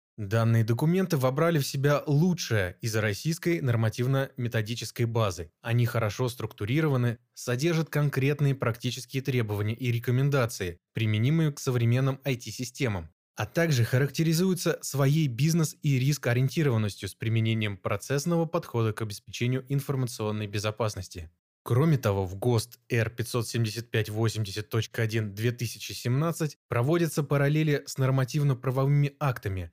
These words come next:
регламентирующими защиту персональных данных в соответствии с законом о персональных данных,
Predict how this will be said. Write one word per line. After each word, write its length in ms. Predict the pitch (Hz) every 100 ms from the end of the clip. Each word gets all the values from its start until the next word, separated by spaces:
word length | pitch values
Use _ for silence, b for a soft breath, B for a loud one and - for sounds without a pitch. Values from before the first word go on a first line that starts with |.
| -
регламентирующими 1080 | 113 120 120 113 110 156 170 175 - 165 160
защиту 460 | 131 120 117 139 135
персональных 640 | 135 - 120 117 113 107
данных 320 | 110 139 147 -
в 40 |
соответствии 500 | 123 113 120 120 120
с 60 | 110
законом 500 | 113 117 120 117 110
о 80 |
персональных 640 | 107 101 - 120 120 104 120
данных, 380 | 127 113 90